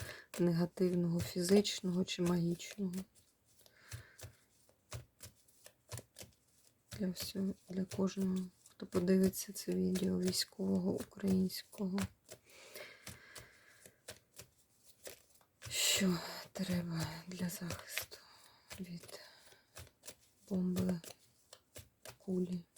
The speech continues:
осколка, ворожого впливу, негативного, фізичного і магічного?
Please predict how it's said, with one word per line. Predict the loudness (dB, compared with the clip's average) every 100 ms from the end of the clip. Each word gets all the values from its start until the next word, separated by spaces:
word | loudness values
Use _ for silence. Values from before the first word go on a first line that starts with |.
| -12 -10
осколка, | -8 -8 -8 -6 -6 -6 -20 -20 -4
ворожого | 0 2 2 0 -2 -4
впливу, | -4 -6 -2 2 2
негативного, | 2 2 -2 -2 -2 2 2 0
фізичного | -4 -8 -6 -4 -2 -2 -2 -4 _ _ -20 -20 -20 -12 -12 -12 -16 -16 _ -4
і |
магічного? | 0 0 0 -2 -4 -6 -6 -6 -6